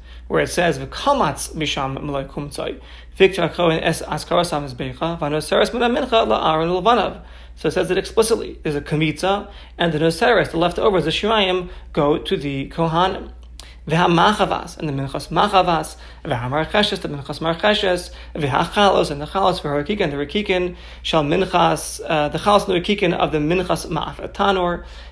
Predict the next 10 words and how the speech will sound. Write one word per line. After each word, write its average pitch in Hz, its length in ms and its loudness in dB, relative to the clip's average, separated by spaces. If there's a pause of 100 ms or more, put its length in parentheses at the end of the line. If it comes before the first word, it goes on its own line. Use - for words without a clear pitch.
(120)
as 147 140 -4
it 139 80 -6
says 185 360 4
by 151 180 0
these 175 260 2
menachos, 170 800 2 (360)
v'hirim 202 480 2
hakohen 196 640 0
min 165 120 2
hamincha, 143 600 -2